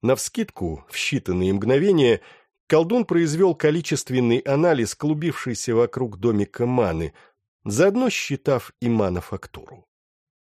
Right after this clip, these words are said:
После чего застыл на месте дорожным указателем. Маны вокруг дома хватило бы с избытком на полного мага высшей квалификации.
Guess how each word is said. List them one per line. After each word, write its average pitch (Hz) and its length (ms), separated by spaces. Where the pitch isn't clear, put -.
После 90 340
чего 98 580
застыл 107 560
на 92 160
месте 98 460
дорожным 85 600
указателем. - 840
Маны 139 420
вокруг 113 440
дома 123 340
хватило 110 640
бы 98 160
с - 120
избытком 113 680
на 123 140
полного 170 580
мага 127 420
высшей 95 460
квалификации. - 1040